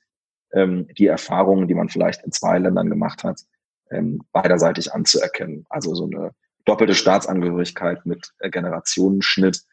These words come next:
das ist so das, was, ähm, mir vorschwebt, was uns vorschwebt.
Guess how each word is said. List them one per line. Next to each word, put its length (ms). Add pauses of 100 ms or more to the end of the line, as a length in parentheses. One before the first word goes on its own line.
(280)
das 180
ist 140
so 140
das, 320
was, 500
ähm, 460 (120)
mir 340
vorschwebt, 640
was 140
uns 200
vorschwebt. 640